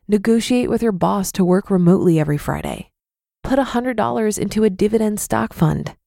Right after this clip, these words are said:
Toss an extra four hundred dollars into your savings account. Read one book about how to buy a rental property. Better yet, buy the property. If conceptualizing the three stages of freedom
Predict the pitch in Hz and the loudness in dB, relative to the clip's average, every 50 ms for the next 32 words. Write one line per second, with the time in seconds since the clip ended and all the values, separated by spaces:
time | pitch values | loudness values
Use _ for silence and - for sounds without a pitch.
0 | _ _ _ _ _ _ _ _ _ _ - - - 262 302 294 - - 311 294 | _ _ _ _ _ _ _ _ _ _ -12 -8 -6 -6 -6 -2 0 0 0 2
1 | 302 302 - - - 285 269 - - 240 247 269 294 277 269 240 208 180 170 165 | -2 -4 -4 -2 -2 -2 -2 0 -2 0 0 2 2 0 0 0 2 2 2 2
2 | 160 165 175 185 202 208 202 - 226 220 226 214 - - - 233 233 240 214 185 | 2 2 2 2 0 -2 -4 -4 -2 -2 -2 -2 -2 -4 -4 -2 -2 -4 -2 -2
3 | 165 - - 147 - - - - _ _ _ _ _ _ _ _ _ _ _ _ | -4 -4 -4 -8 -10 -10 -14 -18 _ _ _ _ _ _ _ _ _ _ _ _
4 | _ - 185 208 240 254 269 240 185 170 180 196 254 285 285 156 285 254 175 - | _ 0 2 2 2 2 2 2 2 4 4 2 2 0 0 2 2 2 2 0
5 | - - - - - 156 180 165 - - - 190 202 214 202 208 208 214 202 185 | -6 -16 -10 -6 -2 -2 0 -2 -2 -2 -2 -2 -2 0 0 -2 0 0 0 0
6 | 190 202 208 - 202 180 - 160 139 - - - - - - _ _ _ _ _ | 0 0 0 -2 -4 -4 -4 -6 -6 -6 -8 -10 -12 -14 -18 _ _ _ _ _
7 | _ _ _ _ _ - 226 254 262 240 262 196 - - _ _ _ - 175 180 | _ _ _ _ _ 0 2 2 2 2 0 0 -2 -4 _ _ _ -2 0 0
8 | 208 247 247 254 233 - - - 226 - 214 214 247 - 220 170 - - - _ | 2 2 2 0 -2 -2 -8 -14 -4 0 0 0 2 0 -2 -2 -4 -8 -14 _
9 | _ _ _ _ _ _ _ _ _ _ _ _ _ _ _ - - 247 - - | _ _ _ _ _ _ _ _ _ _ _ _ _ _ _ -2 0 0 0 -2
10 | 262 240 233 - - 285 302 - - 320 311 302 302 302 302 285 294 294 277 233 | -6 -6 -4 -2 -2 -2 -2 0 0 0 2 2 2 2 2 2 0 0 0 -2
11 | 208 - 208 202 214 220 - - 185 175 180 196 202 - 190 180 - - 156 147 | -2 -2 -2 -2 -2 -2 -2 -2 -2 0 2 0 2 2 0 0 0 -2 -2 0
12 | 151 170 175 190 | 2 2 2 2